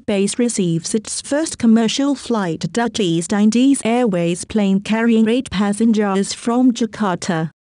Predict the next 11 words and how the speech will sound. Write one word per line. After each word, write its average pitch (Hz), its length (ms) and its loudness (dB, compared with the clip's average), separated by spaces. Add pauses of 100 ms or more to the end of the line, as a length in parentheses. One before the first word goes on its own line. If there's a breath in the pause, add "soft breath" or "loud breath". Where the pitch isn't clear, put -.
This 233 240 -4
makes 214 440 0
it 220 140 -4
both 202 320 -2
a 180 100 -2
civilian 226 500 2
airport 247 560 -2
and 214 260 0
military 202 500 2
air 185 180 0
base. 170 500 -4